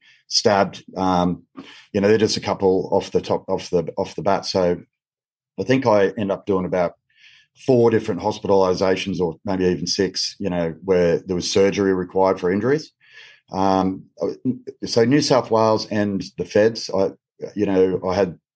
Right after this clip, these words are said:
those occurrences. Um, the actual injury side of it, you know, um, they were really good, actually. You know, you got all the medical care that you would,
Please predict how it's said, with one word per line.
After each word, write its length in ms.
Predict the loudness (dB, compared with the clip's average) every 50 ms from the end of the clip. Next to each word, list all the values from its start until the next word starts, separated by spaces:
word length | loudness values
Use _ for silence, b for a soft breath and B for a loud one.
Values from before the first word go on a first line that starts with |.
| _
those 280 | -2 0 2 2 2 0
occurrences. 600 | -4 -4 -2 -2 -2 -2 -4 -4 -6 -6 -8 -14 b b b b b b b b b _
Um, 640 | -4 0 0 2 2 2 2 0 -2 -6 -10 -16 _ _ _
the 220 | 2 2 4 4 4
actual 580 | 2 0 0 0 0 2 2 2 2 0 -4 -10 -14 _ _ _ _ _ _ _ _ -2
injury 420 | 0 2 2 2 2 2 2 2
side 340 | 2 2 2 2 2 2 2
of 100 | 2 2
it, 180 | 0 0 -4 _ _ _ _
you 120 | -8 -6 -4
know, 380 | -2 0 2 2 2 0 0 -2
um, 600 | -2 -2 -2 0 0 0 -2 -2 -4 -6 -8 -12 _ _ _ _ _ _ _ _
they 80 | 0 0
were 120 | 2 2
really 220 | 2 2 0 0 0
good, 160 | 0 0 0
actually. 440 | 0 -2 -2 -2 -2 -2 -2 -6 _ _ -8
You 100 | -4 -2
know, 240 | 0 0 0 -2 -4 -6
you 160 | -8 -2 0
got 140 | 2 4 4
all 180 | 4 4 4
the 60 | 2 2
medical 480 | 2 2 0 0 0 -2 -2 -2 -6
care 280 | -8 -2 0 2 2 2
that 140 | 2 -2 -4
you 100 | -4 -4
would, 200 | -4 -4 -6 -8